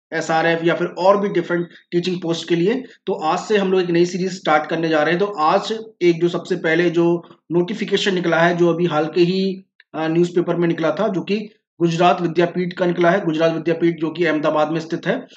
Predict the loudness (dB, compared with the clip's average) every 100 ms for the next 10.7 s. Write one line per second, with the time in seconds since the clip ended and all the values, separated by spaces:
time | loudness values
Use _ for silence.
0 | -20 -8 -2 2 2 0 0 0 0 -4
1 | -8 -8 -4 -4 -2 -4 -2 -2 0 -2
2 | -2 -2 2 4 4 2 -2 -2 -4 -6
3 | -4 -2 0 0 0 0 -2 -6 -14 -20
4 | _ 0 0 0 0 2 2 0 -4 0
5 | 4 4 2 0 4 6 6 4 -2 0
6 | 0 2 -2 -2 0 0 2 0 2 -4
7 | -6 -18 -12 -8 -8 -4 -4 0 2 4
8 | 4 0 2 2 2 -4 -4 -6 -4 -2
9 | -2 -2 -6 -4 -2 -2 0 -2 0 0
10 | 0 0 0 6 6 6 2